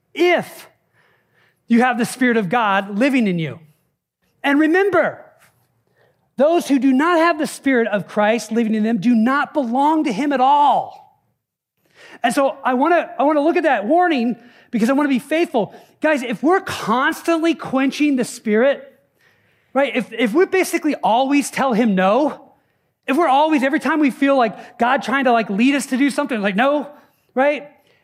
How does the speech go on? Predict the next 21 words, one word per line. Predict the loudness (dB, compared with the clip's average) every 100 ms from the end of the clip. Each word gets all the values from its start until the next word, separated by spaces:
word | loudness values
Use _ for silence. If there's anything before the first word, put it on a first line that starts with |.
| _ _
That, | 0 0 -2
that | 0
is | 2 2
a |
really | 0 2 2 4 0
serious | -2 -2 0 0 -2
thing. | -2 -2 -2
Paul | -2 2 2 2
would | -2
say, | -2 -2 0 -2 -8 -20 -20 -8 -2
"Are | 0
you | 2 2 2
sure | -2 -4 0 2 4 4 4 2 -2 -6
that | -4
you | 0 0
have | 2 0
the | -2
Spirit | -8 -4 -2 0
living | -2 -2 -2
in | -4
you?" | -8 -12